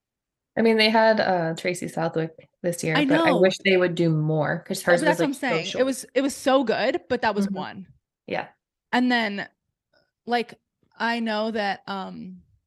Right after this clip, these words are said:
Speaker 2: as an M B S R practitioner, they said, like, if you wanna hear from her again, like, say it in the notes. And I would love to hear from her again. I know that she talked at one of apparently, like, the first ecos that I never saw. <clears throat> I would love to hear from her again, but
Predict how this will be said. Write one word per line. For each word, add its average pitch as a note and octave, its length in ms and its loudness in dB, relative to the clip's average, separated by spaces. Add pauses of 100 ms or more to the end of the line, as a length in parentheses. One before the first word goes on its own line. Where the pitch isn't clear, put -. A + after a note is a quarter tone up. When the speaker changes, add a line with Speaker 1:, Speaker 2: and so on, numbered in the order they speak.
Speaker 2:
as G#3 160 -4
an G#3+ 60 -4
M G3 100 -6
B F#3+ 80 -4
S F#3+ 120 -8
R F#3 120 -6
practitioner, F#3+ 440 -10
they F3+ 160 -8
said, F#3+ 220 -8
like, F#3 160 -10
if F#3+ 100 -18
you F#3 100 -10
wanna F3+ 180 -8
hear F#3+ 120 -8
from F#3+ 180 -12
her F#3+ 140 -12
again, G3 360 -12
like, F#3+ 160 -14
say F#3+ 240 -10
it F#3 80 -10
in F3+ 160 -10
the F#3 100 -12
notes. F#3 460 -10 (340)
And A#3 80 -2
I C#4+ 80 2
would C#4 100 -2
love G3 160 -4
to A#3 80 -6
hear F#3+ 160 -8
from F#3+ 180 -12
her F#3 100 -10
again. D#3+ 260 -10
I F#3 100 -4
know G#3+ 200 -4
that A#3+ 180 -6
she B3 140 -10
talked - 260 -8
at - 100 -10
one F#3+ 160 -6
of G3 120 -10
apparently, G3 320 -10
like, F#3+ 160 -10
the - 80 -12
first E3+ 360 -12
ecos A3 420 -6
that - 260 -10
I F3 160 -8
never F3+ 280 -10
saw. F#3 300 -2 (480)
<clears throat> - 460 -20
I B3 580 -4
would D4+ 120 0
love F4 120 2
to D#4+ 80 -4
hear D#4 100 -2
from D4+ 140 -2
her C#4+ 100 0
again, C4+ 260 -2
but G#3+ 260 -2